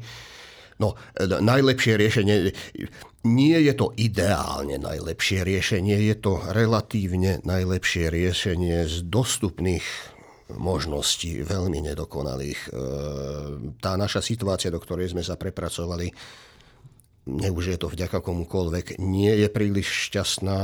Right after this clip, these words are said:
ale, mm, v každom prípade platí najlepšie z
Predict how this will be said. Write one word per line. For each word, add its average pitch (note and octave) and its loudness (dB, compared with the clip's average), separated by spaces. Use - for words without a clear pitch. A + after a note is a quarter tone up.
ale, F2 0
mm, E2 -2
v - -10
každom D3 6
prípade A2+ 2
platí G#2 2
najlepšie A2 4
z G2+ -2